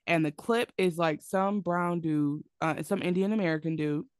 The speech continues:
and I don't mean brown as, like, a slur, obviously. I just mean, like, brown isn't, like,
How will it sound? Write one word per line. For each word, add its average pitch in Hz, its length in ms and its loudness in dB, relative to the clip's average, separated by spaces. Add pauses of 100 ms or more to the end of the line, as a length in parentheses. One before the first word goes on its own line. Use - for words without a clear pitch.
(100)
and 175 80 0
I 185 60 6
don't 247 140 6
mean 254 180 4
brown 180 200 4
as, 175 120 -4
like, 151 220 -4
a 135 180 -6 (300)
slur, 175 300 -4
obviously. 139 400 -4
I 147 60 -2
just 147 160 -8
mean, 147 220 -2
like, 131 260 -8 (340)
brown 170 280 4
isn't, 165 220 0
like, 151 220 -4